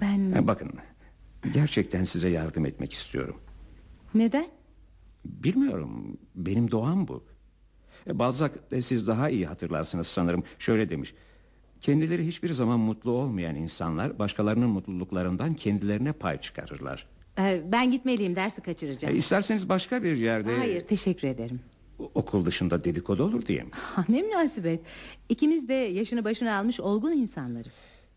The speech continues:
Speaker 2: Bu kabul ettiğiniz anlamına mı geliyor?
Speaker 1: Neyi kabul ediyorum? Aa, e, siz
Speaker 2: Aa, yapmayın lütfen. Sizin farklı olduğunuzu sanmıştım.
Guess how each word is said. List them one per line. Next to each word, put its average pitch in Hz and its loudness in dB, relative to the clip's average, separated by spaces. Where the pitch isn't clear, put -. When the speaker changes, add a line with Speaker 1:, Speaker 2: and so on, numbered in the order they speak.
Speaker 2:
Bu - -4
kabul 87 2
ettiğiniz 120 2
anlamına 69 -2
mı 65 -6
geliyor? - -8
Speaker 1:
Neyi 254 4
kabul 208 -2
ediyorum? 180 -2
Aa, - -6
e, - -8
siz 220 0
Speaker 2:
Aa, 82 2
yapmayın 98 4
lütfen. 69 -4
Sizin 165 2
farklı 85 0
olduğunuzu 67 -2
sanmıştım. 65 -6